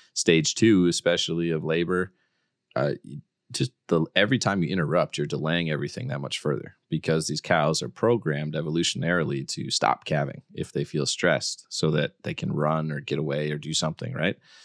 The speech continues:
So they need to be in a quiet space where they feel very comfortable and they're not bothered at all. That is the goal. Let them handle everything and stay out of the process as much as possible. What we're talking about today is really just if this is a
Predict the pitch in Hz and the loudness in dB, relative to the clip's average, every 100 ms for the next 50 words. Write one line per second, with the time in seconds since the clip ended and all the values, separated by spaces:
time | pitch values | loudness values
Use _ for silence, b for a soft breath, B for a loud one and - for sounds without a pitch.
0 | b b b b b - 92 82 82 107 | b b b b b 2 4 4 6 4
1 | 90 78 80 78 64 - 82 82 87 - | 4 0 0 -2 -6 0 4 4 4 0
2 | - 80 78 73 - - - - 87 80 | -2 0 0 0 0 -2 -6 -6 -4 -2
3 | 80 73 - 90 - - 82 76 78 78 | 0 -2 -2 -2 -2 -6 -2 -2 -2 -4
4 | 80 80 80 80 - - 78 71 73 78 | -6 -4 -2 -2 -4 -4 0 0 0 -4
5 | 76 62 - 78 67 - - 98 92 80 | -6 -8 -2 -2 -2 -6 0 2 2 0
6 | 78 69 - _ _ _ - 82 - 92 | -4 -4 -8 _ _ _ -2 0 2 2
7 | 87 82 78 78 - 85 78 - - - | 2 0 0 -4 0 -2 -2 -10 -10 -14
8 | - - 87 - 80 82 - 82 85 73 | -14 -8 -2 0 4 4 4 4 2 -2
9 | 73 76 76 - 69 - - 85 - - | -6 -4 -2 -2 -2 -2 -2 -4 -4 -2
10 | - 71 - - - _ b b b b | 0 0 -2 -6 -14 _ b b b b
11 | b b - 87 87 107 107 98 85 87 | b b 0 4 6 6 6 2 0 0
12 | 82 80 85 87 82 78 78 73 - - | 0 -2 -2 0 0 -2 -4 -4 -6 -10
13 | _ _ _ _ _ _ _ _ - 90 | _ _ _ _ _ _ _ _ 2 4
14 | 95 90 82 73 | 4 4 0 -2